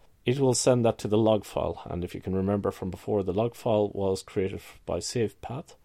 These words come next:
and save path was slash mount blah, blah, blah, blah, blah, blah, forward slash download dot log. And now this is going to be underscore to do. Now, if I had just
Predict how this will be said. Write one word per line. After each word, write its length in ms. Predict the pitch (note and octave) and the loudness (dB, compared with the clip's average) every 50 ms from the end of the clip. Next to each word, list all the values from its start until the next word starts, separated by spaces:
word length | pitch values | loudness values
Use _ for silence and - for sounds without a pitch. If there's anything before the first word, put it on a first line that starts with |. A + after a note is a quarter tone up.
| _ - | _ -12
and 200 | - - F#2+ F#2+ | -8 -8 -6 -6
save 380 | - - - A#2 A2+ A2 - - | -6 -4 -2 0 0 -2 -4 -6
path 320 | - - G#2 G2+ - - - | -6 -4 -2 -2 -4 -6 -10
was 680 | - A2 F#2+ F#2+ F#2+ F#2+ F#2+ F#2+ F#2 F#2 F#2+ - - - - - _ | -10 -6 -2 -2 0 0 0 0 -2 -2 -4 -8 -10 -12 -18 -20 _
slash 320 | - - - - - - - | -18 -14 -12 -12 -10 -8 -6
mount 180 | F#2 F#2 F2+ | -6 -6 -6
blah, 100 | - F2+ | -8 -8
blah, 120 | - E2 E2 | -8 -8 -8
blah, 140 | D#2 D#2 D#2 | -8 -8 -8
blah, 100 | E2 D#2+ | -8 -6
blah, 160 | - F2+ G2 | -6 -6 -4
blah, 260 | - A2 D3 F#3+ G3 - _ - - - - - - _ | -2 0 0 0 -2 -4 _ -20 -20 -20 -20 -20 -20 _
forward 360 | - - A2 A2 A2+ A2 - | -6 -2 2 2 2 2 2
slash 340 | - - G2+ F#2 G2 - - | 0 0 2 2 0 0 -2
download 560 | - G#2+ G#2 G2+ G2 G2+ G2 F#2+ G2+ A2 - | 0 0 2 2 2 2 0 0 -2 -6 -6
dot 200 | - F#2 F2 - | -4 -4 -4 -2
log. 340 | - G2 G#2 A2+ A#2+ A#2+ - - _ - | -2 0 0 0 0 -2 -6 -10 _ -6
And 220 | G2 G2 F#2+ G2 | -4 -2 0 0
now 180 | G#2 A2 G#2+ G2+ | 2 2 2 2
this 240 | G#2+ C#3 D#3 - | 2 2 0 0
is 100 | - A2+ | -2 -4
going 220 | - - A2 G#2 G2 | 0 0 0 0 0
to 80 | - | -2
be 240 | G#2+ G2 F#2+ F#2 - - _ | -4 -4 -2 -2 -4 0 _
underscore 580 | - D#3 E3+ D#3 - - - A#2+ G#2+ G#2+ G#2 - - - | 4 4 4 2 -2 -4 0 4 4 4 4 2 -4 -12
to 160 | - - A2+ | -8 -6 -4
do. 260 | G2+ G#2+ F#2+ F2 D#2+ - - _ _ _ _ - | -2 -2 -2 -2 -4 -8 -12 _ _ _ _ 2
Now, 240 | C#3 D#3+ C#3 G#2+ | 4 6 6 6
if 160 | G#2+ B2 - - | 4 2 2 4
I 80 | D3+ | 4
had 180 | D#3+ G3 G#3+ E3+ | 4 4 2 2
just 420 | D#3+ E3 - - - - - - | 2 0 0 0 -2 -6 -8 -12